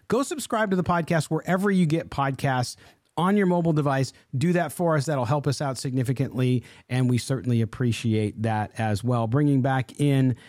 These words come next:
my partner, uh, Mister Mo Moton. He is a national, uh, N F L writer for Bleacher Report, also Sports Not. He is the Raiders columnist and my good friend,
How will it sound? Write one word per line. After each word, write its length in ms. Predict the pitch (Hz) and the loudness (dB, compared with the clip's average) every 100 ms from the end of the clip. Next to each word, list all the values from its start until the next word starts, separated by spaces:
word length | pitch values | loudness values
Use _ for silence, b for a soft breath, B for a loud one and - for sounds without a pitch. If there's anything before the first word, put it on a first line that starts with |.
| B B | B B
my 260 | 131 135 135 | 0 2 0
partner, 640 | - 143 131 139 131 123 | 0 -2 0 2 2 2
uh, 100 | 127 | 2
Mister 300 | 123 135 143 | 2 2 2
Mo 160 | 123 123 | 2 4
Moton. 240 | 135 120 | 2 2
He 100 | 127 | 2
is 120 | 123 | 2
a 20 | |
national, 560 | 120 127 127 139 127 117 B B B B | 0 0 0 0 0 0 B B B B
uh, 80 | 127 - | -8 -2
N 120 | 180 | -2
F 160 | 196 196 | 0 2
L 180 | 185 | 2
writer 320 | 165 185 190 180 | 2 2 2 0
for 300 | - 220 220 | 0 0 2
Bleacher 260 | 220 - | 0 0
Report, 300 | 208 202 208 | 0 2 2
also 340 | 180 202 196 180 | 0 0 0 0
Sports 380 | - 196 190 | 0 -4 -2
Not. 260 | 190 190 170 | 0 0 0
He 180 | 127 202 | 0 2
is 140 | 143 | 0
the 100 | 135 | 0
Raiders 380 | 123 151 143 123 | 2 2 2 0
columnist 960 | - - 190 220 214 220 220 - - - b b b b _ - | -2 -2 2 2 4 2 0 -4 -12 -20 b b b b _ -4
and 400 | 175 170 165 156 | 0 2 2 0
my 320 | - 147 139 | 0 0 2
good 260 | 131 131 120 | 0 0 -2
friend, 560 | 104 - 151 151 151 | -2 0 2 4 2